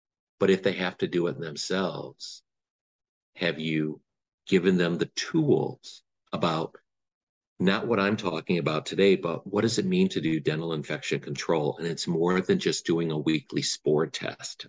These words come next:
on your autoclave. A lot of students think, "Does every office have these two windows? Dirty goes in here and the clean stuff comes out here."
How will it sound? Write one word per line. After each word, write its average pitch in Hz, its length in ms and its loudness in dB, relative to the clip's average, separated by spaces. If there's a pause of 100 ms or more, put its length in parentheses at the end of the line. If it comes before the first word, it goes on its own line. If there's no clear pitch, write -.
on 78 100 -4
your 69 140 -2
autoclave. 67 680 -6 (720)
A 90 40 2
lot 95 240 6
of 135 40 4
students 156 520 6 (100)
think, 92 300 0 (920)
"Does 113 240 2
every 147 320 2
office 139 380 2
have 107 240 0
these 98 180 0
two 120 240 2
windows? 107 560 2
Dirty 98 340 0
goes 98 320 0
in 95 140 0
here 92 380 0
and 82 180 -8
the 85 80 -10
clean 95 320 2
stuff 92 340 -4
comes 82 220 -4
out 82 240 -2
here." 95 420 -2